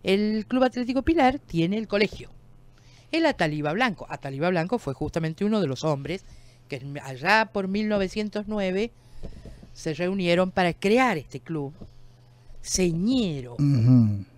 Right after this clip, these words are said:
Speaker 1: en Pilar. El instituto comenzó a tener problemas el año pasado ya.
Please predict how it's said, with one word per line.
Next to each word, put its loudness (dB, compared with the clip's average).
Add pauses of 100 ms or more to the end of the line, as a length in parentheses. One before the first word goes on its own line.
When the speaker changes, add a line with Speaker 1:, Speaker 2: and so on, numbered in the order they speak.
(240)
Speaker 1:
en -6
Pilar. -12 (1200)
El 2
instituto 0
comenzó -4
a -12
tener -4
problemas -10 (1400)
el -8
año -2
pasado -2
ya. -10